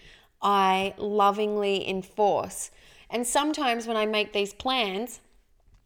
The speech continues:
like, I had every intention of going to this business training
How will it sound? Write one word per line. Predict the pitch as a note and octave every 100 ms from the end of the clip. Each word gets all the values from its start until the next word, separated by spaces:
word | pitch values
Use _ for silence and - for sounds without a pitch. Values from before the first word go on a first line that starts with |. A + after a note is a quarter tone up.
| - -
like, | G#3
I | A3
had | G#3 -
every | G#3 G#3+ G#3
intention | G3+ G3+ F#3 F#3+ F3 F#3 - - -
of | G3+
going | G3+ G3 G3
to | F#3+
this | F#3+
business | F#3+ G3 G#3 G3
training | - G3+ G3 G3 F#3+ G3